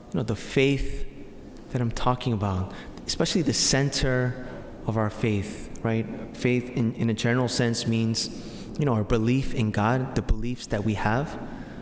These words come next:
about God, right, and his revelation. But the center of our faith, what is that? Yeah, it's the person of Jesus Christ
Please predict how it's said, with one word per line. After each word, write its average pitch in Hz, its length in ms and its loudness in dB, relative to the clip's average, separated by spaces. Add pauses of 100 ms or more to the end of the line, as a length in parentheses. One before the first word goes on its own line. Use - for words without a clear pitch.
(160)
about 104 340 2
God, 147 340 4 (800)
right, 123 160 0
and 104 160 2
his 120 240 0
revelation. 117 1300 0 (440)
But - 100 -4
the 123 60 2
center 185 440 4
of 139 140 2
our 110 140 2
faith, - 500 0
what 170 140 4
is 123 140 2
that? 90 260 0 (2250)
Yeah, 180 100 -2
it's - 180 -2
the 113 100 0
person 151 880 2
of 113 160 -2
Jesus 123 400 2
Christ - 600 0